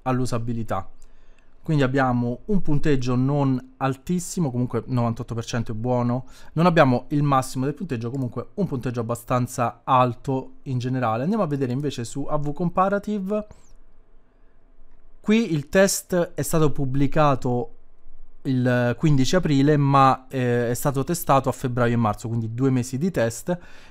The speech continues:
E qui abbiamo Trend Micro come, eh, uno dei migliori antivirus nella, nel bloccare i file, quindi ha bloccato il cento per cento dei virus testati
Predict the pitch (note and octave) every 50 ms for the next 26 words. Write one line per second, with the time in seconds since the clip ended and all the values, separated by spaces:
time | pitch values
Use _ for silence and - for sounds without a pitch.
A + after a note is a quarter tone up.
0 | - - F3 E3 - - G3+ E3+ D3+ C#3 C#3+ C3+ B2+ B2 A#2+ - - D3+ E3 E3+
1 | F#3 G3 F#3+ E3 D3+ C#3+ C#3+ C#3+ - E3+ E3+ F3+ F3 - - - - - D#3+ D#3+
2 | E3 E3+ E3+ F3 F3+ F3+ F3 F3 - - - C#3 C3 B2+ - - F3+ F3 E3 D3+
3 | C3+ C#3 C3+ C3+ C#3 C#3 C#3 C#3 C#3+ C#3+ C3+ B2+ B2 B2 B2 B2 - - - -
4 | - - - C3+ C3+ B2+ - E3 D#3+ D#3 D#3+ - - - D3 C#3+ C#3+ D3+ D#3+ D#3+
5 | D#3+ D#3+ D#3+ D#3+ D#3+ D#3 D#3+ E3+ - - - - - - D3+ D3+ E3+ E3+ D3+ D#3
6 | F#3 F3+ - - D3+ C3+ C#3 C#3+ C3 - B2+ A2 A2 - - C#3+ C3 B2 A#2+ C3
7 | D3 - - B2 - C3 B2 - - - F3 E3 D#3+ - D#3 B2+ D#3 E3 - -
8 | - D#3+ C#3 C3 - - D#3+ D#3 - - - - - D#3+ - C#3+ D3+ D#3+ D#3 C3+
9 | C3 B2+ C3+ C3 - - - - - - F3 D#3+ - - C3 A2+ A2 A2+ - G3
10 | G#3